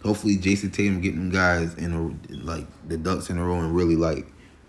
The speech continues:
go out for a push and run. Nobody's really looking at, at them as coming out the East. So we gonna see what, um, they do as well, um, Celtics. <clears throat> I'll talk more about who I'm picking in the, in the, in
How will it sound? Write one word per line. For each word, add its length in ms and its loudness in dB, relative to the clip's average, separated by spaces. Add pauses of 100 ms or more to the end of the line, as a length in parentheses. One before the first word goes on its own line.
(540)
go 200 6
out 200 0
for 180 0
a 40 0
push 260 0
and 100 -2
run. 160 2
Nobody's 380 2
really 260 2
looking 480 0
at, 160 -6
at 160 -4
them 300 2
as 260 -4
coming 260 -2
out 160 -6
the 140 -8
East. 300 -4 (640)
So 400 -4 (140)
we 80 -2
gonna 180 0
see 200 -2
what, 160 0
um, 600 -4 (300)
they 140 2
do 260 -4 (100)
as 160 -8
well, 160 -6 (140)
um, 180 -6
Celtics. 540 -10 (840)
<clears throat> 400 2
I'll 120 8
talk 220 4
more 220 6
about 300 6
who 140 4
I'm 140 2
picking 300 2
in 120 0
the, 260 -2
in 100 -2
the, 300 0
in 320 -4